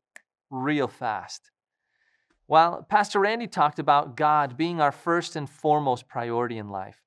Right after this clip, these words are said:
how that's the bedrock foundation, Matthew six thirty-three. "Seek first the kingdom of God." Well,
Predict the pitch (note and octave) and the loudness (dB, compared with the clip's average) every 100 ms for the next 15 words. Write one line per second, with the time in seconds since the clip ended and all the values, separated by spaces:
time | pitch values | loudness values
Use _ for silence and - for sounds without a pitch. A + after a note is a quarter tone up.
0 | _ - C#3 D#3 D#3+ - B2+ A2 E3+ E3+ | _ -2 4 6 4 -6 -10 0 0 4
1 | E3+ D#3+ D#3+ - D3 C#3 A2+ - C3+ C3+ | 4 2 0 -2 -2 -2 -8 -4 -4 -4
2 | - G#2 A2 A#2 C3 D3 D#3 D3+ - C#3+ | -8 -14 -12 -2 -2 -2 -6 -6 -4 -8
3 | - - C3+ B2+ _ A#2+ B2 G2 _ _ | -8 -6 -6 -6 _ -6 -6 -8 _ _
4 | _ _ - - F3+ E3+ - _ - - | _ _ -6 -2 -2 -4 -14 _ -20 -20
5 | - A#3 G#3+ A#2+ - - _ _ _ B2+ | 0 2 2 -2 -10 -18 _ _ _ -8
6 | C3 - D3 B2 A#2 G#2+ G#2+ G2+ F#2 _ | -8 -8 -10 -8 -10 -12 -12 -14 -14 _
7 | _ _ _ _ _ _ - F#3 F#3+ | _ _ _ _ _ _ 2 4 4